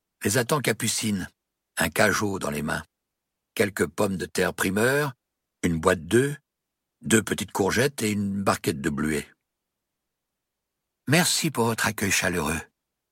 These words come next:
Rémi, euh, je vous tiens au courant pour les formations. En attendant, je compte sur vous pour poursuivre ce parcours exemplaire.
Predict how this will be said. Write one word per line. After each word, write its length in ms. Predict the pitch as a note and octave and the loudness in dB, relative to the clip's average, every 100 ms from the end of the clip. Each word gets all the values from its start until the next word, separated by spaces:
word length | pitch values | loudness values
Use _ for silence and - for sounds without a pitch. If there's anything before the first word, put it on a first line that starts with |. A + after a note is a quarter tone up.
| _ _ _ - | _ _ _ 2
Rémi, 420 | C#3+ C#3 C3+ A#2+ _ _ _ - | 4 4 0 -2 _ _ _ -8
euh, 220 | D3+ C#3+ | -4 -2
je 80 | C3+ | 0
vous 80 | E3+ | 0
tiens 140 | F3+ | 0
au 40 | D#3 | 0
courant 300 | D3 B2 G#2+ | 0 0 -2
pour 160 | - | -4
les 80 | E2+ | -6
formations. 540 | - F2+ F#2 - F2+ E2+ _ _ _ _ _ - - - | -4 -2 -2 -2 -4 -10 _ _ _ _ _ -20 -4 2
En 80 | |
attendant, 340 | C#3+ D3 D#3 E3+ - - _ _ - | 2 2 2 0 -6 -20 _ _ -2
je 120 | A#2 | -2
compte 240 | - F3+ | 0 0
sur 200 | - F3+ | 0 -2
vous 160 | E3 G3 | 2 0
pour 160 | C3+ A#2 | 0 -4
poursuivre 540 | G#2 - A2+ F#2+ F2 | -2 -2 0 -2 0
ce 140 | - | -2
parcours 380 | D2 F2 - F2 | 0 -2 0 -4
exemplaire. 720 | E2+ F2 D#2+ - D#2+ D2+ - | -2 -2 -4 -4 -6 -6 -10